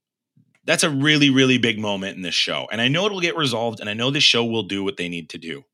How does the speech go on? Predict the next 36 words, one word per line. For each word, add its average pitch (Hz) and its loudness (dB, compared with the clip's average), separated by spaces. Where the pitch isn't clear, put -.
I 92 -4
know 123 0
that. 71 -6
I, 82 -10
I, 92 -6
this 123 4
show, 139 4
Robbie 147 2
said 135 2
this 117 -2
last 95 -2
week 87 -6
on, 90 -8
on 92 -10
the 90 -4
last 87 -4
week's 90 -8
review. 80 -8
This 139 4
show 190 6
is 139 4
probably 123 0
gonna 107 -2
be 95 -2
a 78 0
six - -2
out 78 -4
of 78 -6
six. - -8
I 104 -4
feel 160 -2
good 123 2
about 85 -4
that. 60 -6
I - -8
feel, 156 -2